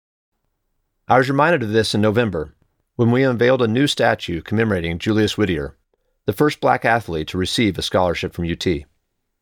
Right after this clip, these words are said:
He played football for the Longhorns between nineteen seventy and nineteen seventy-two, helping the team win a national championship.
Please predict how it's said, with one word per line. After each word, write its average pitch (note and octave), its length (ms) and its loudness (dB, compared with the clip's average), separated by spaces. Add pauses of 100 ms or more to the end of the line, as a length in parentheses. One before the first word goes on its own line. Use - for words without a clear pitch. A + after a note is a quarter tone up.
(420)
He - 100 2
played E3+ 220 2
football F2+ 400 -2
for G#2+ 100 -6
the F#2+ 80 0
Longhorns F2+ 560 0
between G2 300 -2
nineteen A#2 340 -2
seventy F#2 460 -2 (300)
and G2 100 0
nineteen G2 260 0
seventy-two, F#2+ 600 -2 (100)
helping C#3 260 0
the F#2+ 100 0
team F#2+ 340 -2
win F#2+ 160 2
a F2 40 2
national E2+ 340 0
championship. - 580 -6